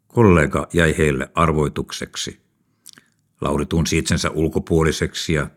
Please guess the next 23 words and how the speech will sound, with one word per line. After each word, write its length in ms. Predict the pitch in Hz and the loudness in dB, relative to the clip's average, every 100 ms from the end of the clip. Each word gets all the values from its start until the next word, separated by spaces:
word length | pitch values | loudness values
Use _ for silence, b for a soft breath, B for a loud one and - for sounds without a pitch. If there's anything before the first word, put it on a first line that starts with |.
| _ b - | _ b -4
yksinäiseksi 840 | 85 - 90 85 80 - - - | -2 -2 0 2 2 0 -6 -10
kulkiessaan 760 | - 85 78 82 - - 76 | -2 -2 0 -4 -4 -2 -4
tuntemattoman 800 | 73 92 82 87 80 - 80 85 | 0 2 4 2 0 -4 -2 0
ja 80 | 78 | 0
tärkeän 520 | 73 95 76 - 69 | 2 2 2 -4 -6
joukon 380 | 73 78 - 73 | -4 -4 -4 -8
hännillä. 520 | - 82 73 64 - - _ _ _ _ _ _ _ _ _ _ _ _ _ | -2 -2 -2 -6 -12 -20 _ _ _ _ _ _ _ _ _ _ _ _ _
Välillä 280 | 80 76 69 | -2 -2 0
hän 140 | 78 87 | 0 4
kyseli 340 | 98 - 90 | 4 6 6
mielessään, 600 | 92 92 82 - 90 82 | 8 6 4 2 2 4
mitä 200 | 85 95 | 2 0
ihmettä 580 | 82 110 87 - - - | 4 4 4 -2 -6 -8
hän 180 | 80 67 - | -8 -8 -4
täällä 240 | 87 71 | -2 -2
tekee. 560 | - 76 - - - _ _ _ _ _ _ _ _ _ _ _ _ _ _ _ _ _ _ _ | -4 -6 -6 -14 -14 _ _ _ _ _ _ _ _ _ _ _ _ _ _ _ _ _ _ _
Kollegio 520 | 135 127 107 101 104 | 6 8 8 8 6
kiersi 560 | - 123 - - 67 - _ - | 8 6 6 0 -6 -8 _ -2
myös 220 | 98 87 | 0 2
sairaalan 440 | - 107 98 98 95 | 6 6 8 6 6
eri 220 | 104 98 | 4 4
osastoilla 680 | 101 107 92 - - 76 69 | 2 2 0 -2 -4 -2 -2
tutustumassa 920 | - 110 80 - - 71 76 - - | -2 -2 -2 -8 -8 -6 -6 -8 -10